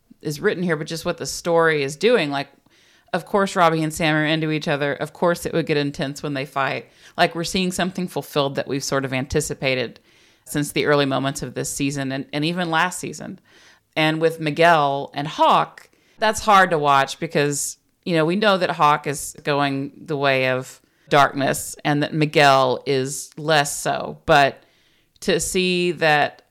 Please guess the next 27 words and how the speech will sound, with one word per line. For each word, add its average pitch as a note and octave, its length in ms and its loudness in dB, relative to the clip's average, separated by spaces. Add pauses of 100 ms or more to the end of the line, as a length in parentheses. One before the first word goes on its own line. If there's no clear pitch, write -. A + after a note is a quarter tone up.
Miguel D#3 840 2 (200)
and D#3+ 180 -2
Hawk D3 300 2
are, C#3+ 80 2
like, - 360 -2
coming D#3+ 280 -4
to D#3 60 -2
blows, C#3+ 560 2
even D#3+ 240 0
as D3 140 2
they C#3 140 2
both D3 640 2 (360)
are C#3 260 2
doing D#3+ 320 0
what C#3+ 140 -4
Kreese D3+ 280 -4
tells D3+ 200 0
them C#3+ 140 -6
to C#3 60 -4
do, D3 360 0
like, B2+ 320 -2
that's, - 480 -2 (680)
that's D#3+ 240 -2
hard, D3+ 240 6
and C#3+ 120 0
that's C#3+ 220 2
gonna, C3+ 500 0